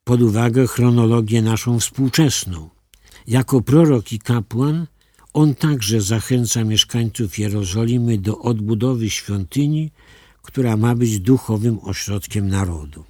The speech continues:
Na początku księgi, podobnie jak u proroków sprzed wygnania, mamy wezwanie Izraelitów do nawrócenia. Po nim prorok przedstawia osiem symbolicznych wizji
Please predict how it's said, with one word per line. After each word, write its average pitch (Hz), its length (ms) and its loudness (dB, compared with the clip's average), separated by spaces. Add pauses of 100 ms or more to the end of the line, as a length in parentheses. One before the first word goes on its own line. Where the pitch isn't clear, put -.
(1400)
Na 120 140 2
początku 165 540 0
księgi, 143 500 2
podobnie 131 460 0
jak 120 240 -2
u 113 60 -4
proroków 104 640 -2
sprzed 101 320 -4
wygnania, 101 680 -2 (540)
mamy 165 300 4
wezwanie 135 760 2
Izraelitów 113 720 2
do 107 140 0
nawrócenia. 110 960 0 (760)
Po 127 200 2
nim 139 320 0
prorok 117 400 -2
przedstawia 113 720 -4
osiem 127 500 -2
symbolicznych 101 880 -4
wizji 110 720 0